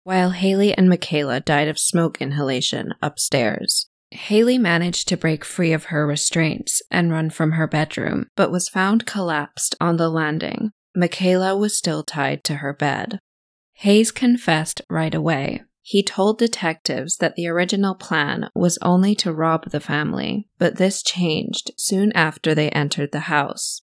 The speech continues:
He described how he had kidnapped, raped, strangled, and poured gasoline on Jennifer.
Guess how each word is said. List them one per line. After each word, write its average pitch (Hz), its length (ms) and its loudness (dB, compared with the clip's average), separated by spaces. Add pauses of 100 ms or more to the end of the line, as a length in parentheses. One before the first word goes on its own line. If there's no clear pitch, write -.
(140)
He 202 240 4
described 190 560 0
how 214 180 2
he 185 200 2
had 165 200 -2
kidnapped, - 800 -2
raped, 170 680 -2
strangled, 175 840 -2 (100)
and 180 220 2
poured 170 320 -2
gasoline 160 800 0
on 165 180 0
Jennifer. - 640 -4